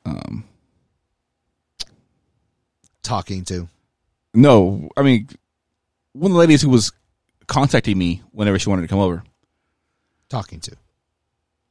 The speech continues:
Speaker 1: I wouldn't even say that. She would just call me.
Speaker 2: Talking to.
Speaker 1: I'd be ready. Um, she was like, "Have you se-," she asked me,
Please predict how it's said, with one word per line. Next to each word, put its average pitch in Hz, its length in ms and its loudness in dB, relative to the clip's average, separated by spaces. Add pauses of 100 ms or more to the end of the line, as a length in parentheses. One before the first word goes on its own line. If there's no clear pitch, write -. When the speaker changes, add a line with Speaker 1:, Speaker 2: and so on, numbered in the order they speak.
(140)
Speaker 1:
I 208 160 -6
wouldn't 117 100 -2
even 107 140 -2
say 92 140 -4
that. 90 380 -4
She - 140 -6
would 95 80 -2
just 87 140 -6
call 92 180 -2
me. 80 240 -6 (320)
Speaker 2:
Talking 127 320 -16
to. 101 60 -2
Speaker 1:
I'd 95 80 2
be 90 80 0
ready. 87 280 -4 (760)
Um, 117 400 2 (1040)
she - 120 -2
was 151 120 0
like, 143 100 -4
"Have 151 160 -2
you 151 60 2
se-," - 160 -8 (160)
she 117 100 0
asked 120 220 -2
me, 90 180 -10